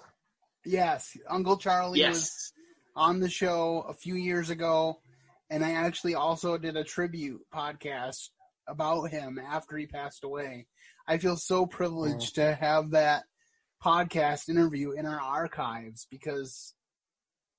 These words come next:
Speaker 1: people like him only come along once in a generation if we're lucky. And,
Speaker 2: Mm-hmm.
Speaker 1: uh, he was just a special man. And, um,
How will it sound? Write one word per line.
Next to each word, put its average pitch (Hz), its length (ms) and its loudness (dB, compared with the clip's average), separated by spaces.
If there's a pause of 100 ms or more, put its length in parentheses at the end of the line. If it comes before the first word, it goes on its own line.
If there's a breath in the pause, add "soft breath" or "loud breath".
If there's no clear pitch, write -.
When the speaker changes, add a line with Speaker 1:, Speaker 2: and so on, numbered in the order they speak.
(160)
Speaker 1:
people 196 300 -2
like 175 200 -2
him 180 240 0
only 170 300 4
come 165 220 0
along 151 480 2
once 156 520 -2
in 156 140 -2
a 156 80 -2
generation 143 760 -6
if 127 160 -16
we're 131 120 -10
lucky. 135 480 -12 (500 soft breath)
And, 139 360 -6
Speaker 2:
Mm-hmm. 135 180 -6
Speaker 1:
uh, 131 80 -2
he 156 260 2
was 156 300 2
just - 220 -8
a 139 60 -4
special 147 440 2
man. 131 460 -6
And, 131 380 -8 (580)
um, 131 440 -8